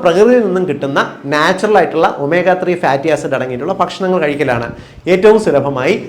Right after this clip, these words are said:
ചിലവ് കുറഞ്ഞ അളവിൽ നമുക്ക് omega three കിട്ടുന്നത് നമ്മുടെ നാട്ടിൽ കിട്ടുന്ന അയല, കടൽ മത്സ്യമായിട്ടുള്ള അയല, ചാള, ചൂര, കൊഴുവ അഥവാ നെത്തോലി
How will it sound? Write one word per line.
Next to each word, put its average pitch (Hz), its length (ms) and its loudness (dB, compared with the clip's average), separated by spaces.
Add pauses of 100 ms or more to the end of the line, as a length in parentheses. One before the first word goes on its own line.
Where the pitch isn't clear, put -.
(160)
ചിലവ് 202 320 6
കുറഞ്ഞ 175 340 2
അളവിൽ 131 220 0 (220)
നമുക്ക് 143 240 -4
omega 156 300 0
three 170 180 -2
കിട്ടുന്നത് 123 340 -4 (300)
നമ്മുടെ 208 260 4
നാട്ടിൽ 165 260 0
കിട്ടുന്ന 147 240 -2 (200)
അയല, 156 220 4 (220)
കടൽ 165 260 4
മത്സ്യമായിട്ടുള്ള 139 500 -2 (140)
അയല, 120 220 0 (460)
ചാള, 131 300 0 (440)
ചൂര, 147 260 0 (340)
കൊഴുവ 180 320 6
അഥവാ 151 200 6 (140)
നെത്തോലി 160 520 2